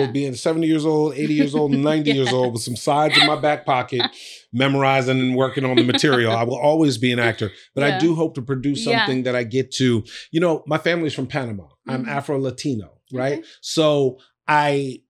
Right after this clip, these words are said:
Speaker 2: never get to play that aspect of my identity. And I would
Speaker 1: Mm.
Speaker 2: like to create an opportunity for myself where I do.
Speaker 1: Yeah.
Speaker 2: Um, there are lots of, you know, parts to my identity, and that's just one that I've never gotten to explore on screen. So I would like to.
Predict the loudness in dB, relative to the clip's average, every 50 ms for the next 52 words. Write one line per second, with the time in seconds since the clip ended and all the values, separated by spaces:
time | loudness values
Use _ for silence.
0 | _ _ -2 0 0 2 2 0 0 -2 -2 -2 -2 -4 -4 -4 -10 -12 -10 -6
1 | -4 -2 -2 -2 -2 -4 -6 -6 -8 -6 -8 -8 -8 -6 -6 -8 -6 -6 -6 -6
2 | -6 -6 -6 -4 -6 -6 -4 -4 -6 -6 -6 -10 -14 -16 -16 -18 -18 -20 _ -14
3 | -12 -12 -8 -4 -2 -2 0 0 0 -2 -2 -2 -2 -4 -6 -10 -10 -8 -6 -2
4 | -2 -2 -2 -2 -4 -6 -6 -8 -12 -10 -8 -6 -6 -6 -6 -8 -8 -8 -8 -8
5 | -8 -10 -10 -10 -10 -12 -12 -12 -12 -12 -10 -10 -10 -10 -12 -14 -12 -6 -4 -2
6 | -2 -2 -6 -8 -14 -20 -20 -20 -20 -20 -16 -6 -2 -2 -2 -2 -2 -6 -4 -2
7 | -2 -2 0 -2 -2 -2 -4 -4 -6 -8 -8 -8 -10 -12 _ _ -4 -2 -2 -2
8 | -4 -6 -8 -8 -8 -6 -6 -8 -10 -8 -10 -10 -10 -10 -12 -10 -10 -8 -8 -8
9 | -10 -12 -12 -12 -12 -12 -14 -18 -20 -20 _ -10 -8 -8 -8 -6 -6 -6 -6 -6
10 | -8 -8 -8 -8 -8 -8 -10 -12 -10 -10 -10 -10 -8 -8 -8 -8 -8 -8 -8 -8
11 | -10 -10 -12 -12 -12 -12 -12 -10 -10 -10 -10 -10 -12 -12 -14 -12 -12 -12 -14 -12
12 | -14 -14 -12 -14 -14 -12 -12 -12 -10 -12 -12 -12 -14 -14 -16 _ -20 -20